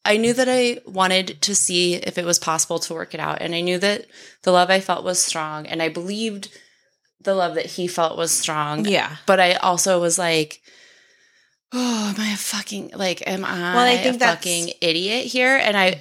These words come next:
Speaker 1: and I was, like, a little embarrassed. But then I remember talking to my sister-in-law, and she was like, "You're, you're being pretty smart about this. Like, you're
Speaker 2: Mm-hmm.
Speaker 1: not just laying down like a doormat, and you're fighting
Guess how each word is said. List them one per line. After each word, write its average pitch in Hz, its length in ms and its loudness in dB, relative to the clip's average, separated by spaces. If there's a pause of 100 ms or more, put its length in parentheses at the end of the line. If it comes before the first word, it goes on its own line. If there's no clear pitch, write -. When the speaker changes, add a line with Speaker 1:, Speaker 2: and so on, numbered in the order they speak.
Speaker 1:
and 196 180 2
I 175 140 4
was, 170 220 0
like, 156 300 0
a 190 60 -2
little 185 240 2
embarrassed. 170 420 2
But - 120 -16
then 269 100 0
I 269 60 4
remember 208 280 0
talking 185 380 -2
to 185 100 -8
my 175 120 -6
sister-in-law, 170 680 0
and - 100 -2
she - 100 0
was 175 120 -2
like, 185 240 -2
"You're, 233 160 -4 (680)
you're 226 440 2 (160)
being 302 240 2
pretty 320 200 0
smart 240 460 0
about 254 240 -2
this. 262 240 2
Like, 202 240 -2 (120)
you're 202 200 0
Speaker 2:
Mm-hmm. 175 320 -6
Speaker 1:
not 226 260 2
just 247 200 2
laying 196 340 4
down 190 220 0
like 190 180 -4
a 196 60 -6
doormat, 196 520 -2
and 202 140 -2
you're 196 140 -4
fighting 202 640 0